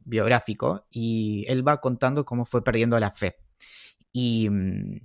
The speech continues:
y entonces habla, y él, eh, tiene un podcast que, eh, a mí me gusta mucho y me, me, siempre me resulta como muy, muy copado el formato, que es, es medio un anti-podcast, porque son conversaciones largas,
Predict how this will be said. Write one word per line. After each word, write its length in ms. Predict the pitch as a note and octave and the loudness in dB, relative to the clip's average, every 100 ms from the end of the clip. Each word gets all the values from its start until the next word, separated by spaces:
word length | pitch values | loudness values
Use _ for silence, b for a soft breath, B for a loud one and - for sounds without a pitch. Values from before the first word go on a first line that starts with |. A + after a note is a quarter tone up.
| _ - | _ -6
y 80 | |
entonces 380 | B2 B2+ C3 - - | 0 2 4 0 2
habla, 380 | A2+ B2 C3 A2+ | 4 6 6 6
y 80 | B2 | 2
él, 240 | C3 A#2+ | 2 -2
eh, 240 | A#2 G2+ G#2+ | -4 -4 -2
tiene 200 | B2 B2 | 0 0
un 80 | A#2+ | 4
podcast 420 | C#3+ B2 B2+ - | 4 4 0 -2
que, 180 | G#2 G2 | -4 -4
eh, 280 | - - - | -8 -10 -10
a 140 | - G#2+ | -6 -4
mí 60 | |
me 60 | G2+ | -2
gusta 200 | G#2+ G#2+ | -2 0
mucho 260 | B2+ C3+ A#2 | 0 0 -2
y 260 | G2 F#2+ | -2 -8
me, 240 | G2+ G2 A#2+ | -8 -10 -8
me, 200 | G#2 F2+ | -8 -8
siempre 220 | - G#2+ | -6 -4
me 80 | G2+ | -4
resulta 260 | G#2+ A2+ A2+ | -4 -2 -2
como 120 | F#2+ | 0
muy, 480 | G2+ A2 G2+ G2 - - | -2 0 -2 -4 -8 -6
muy 240 | G#2+ G#2+ | -6 -6
copado 440 | - G2+ A2 A#2 | -6 2 4 4
el 80 | A2 | 2
formato, 500 | - G#2+ B2+ B2 C#3+ b b - | 0 0 2 2 0 b b 0
que 80 | |
es, 200 | D#3+ - - | 2 0 -2
es 100 | F#3+ | 4
medio 200 | G3+ F3 | 8 8
un 80 | C#3+ | 8
anti-podcast, 720 | D3 - - C3+ A2+ G#2 - | 4 2 6 8 8 0 -4
porque 200 | G#2 A2 | -6 -4
son 140 | D3 D#3 | -2 2
conversaciones 600 | D3 B2 A2 A#2+ C#3 C3 | 4 2 0 0 0 4
largas, 520 | C3 C3+ C3 C3 | 4 6 4 2